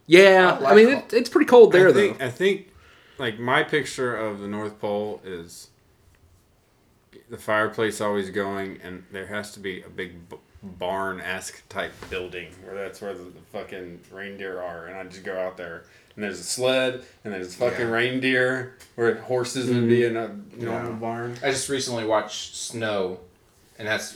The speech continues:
Speaker 2: you know, that's John Cav-, or Tom Cavanaugh, anyways, not John. And he becomes the new Saint Nick because his dad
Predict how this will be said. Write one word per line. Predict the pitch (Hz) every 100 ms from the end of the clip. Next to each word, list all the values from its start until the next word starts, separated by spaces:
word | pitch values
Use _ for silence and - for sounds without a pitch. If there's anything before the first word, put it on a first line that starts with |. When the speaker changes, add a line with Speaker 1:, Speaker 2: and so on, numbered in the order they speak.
| 117
Speaker 2:
you | 135
know, | 117 98
that's | 104 -
John | 107 101
Cav-, | 92 107 104 -
or | 98 95
Tom | - 104 104 95
Cavanaugh, | 95 90 90 85
anyways, | 87 87 87 87 - _
not | 82 80
John. | 90 87 87 - - 117 -
And | 113 107
he | 123
becomes | 113 101 101 95 85 73
the | 101
new | 98 95
Saint | 92 95 87
Nick | 101 98 -
because | 92 92 85
his | 87 87
dad | 104 101 95 92